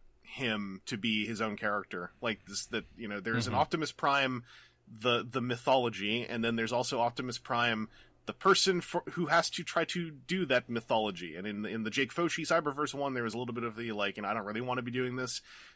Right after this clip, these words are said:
Speaker 1: With the Alan Tudyk one, there is this genuine, heartfelt eagerness, uh, to the point where I see the Decepticon gulag, and I'm even going like, "You know, I bet he thinks this is a good idea.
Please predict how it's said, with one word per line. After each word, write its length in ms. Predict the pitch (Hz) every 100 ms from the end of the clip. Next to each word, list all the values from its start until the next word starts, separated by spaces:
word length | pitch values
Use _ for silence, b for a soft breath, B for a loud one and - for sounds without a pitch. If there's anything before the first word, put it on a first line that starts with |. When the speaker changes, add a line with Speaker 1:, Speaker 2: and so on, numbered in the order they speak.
| B
Speaker 1:
With 100 | 131
the 80 | 135
Alan 220 | 147 127
Tudyk 360 | - 247 190
one, 280 | 160 160 151
there 220 | 139 139 139
is 160 | 120
this 240 | - 127 -
genuine, 680 | 110 113 139 165 156 147
heartfelt 760 | 139 143 143 - 139 135 117 - -
eagerness, 680 | 165 139 123 117 110 - - B B B B -
uh, 400 | 117 110 107 101 _ _ _
to 100 | -
the 120 | 156 165
point 360 | - 190 180
where 500 | 190 160 160 143 127 b b b _ _ _ -
I 140 | 147
see 260 | 143 - 170
the 120 | 139
Decepticon 760 | 135 151 196 180 170 175 147 143
gulag, 520 | 127 139 123 117 113
and 100 | 123
I'm 100 | 131
even 200 | 135 135
going 220 | 131 131
like, 220 | 131 131 -
"You 180 | 170 185
know, 140 | 202 -
I 80 |
bet 300 | 185 - 302
he 120 | 311 254
thinks 520 | - - 226 220 -
this 240 | - 180
is 140 | 175 131
a 40 |
good 220 | 117 139
idea. 520 | 117 104 87 87 85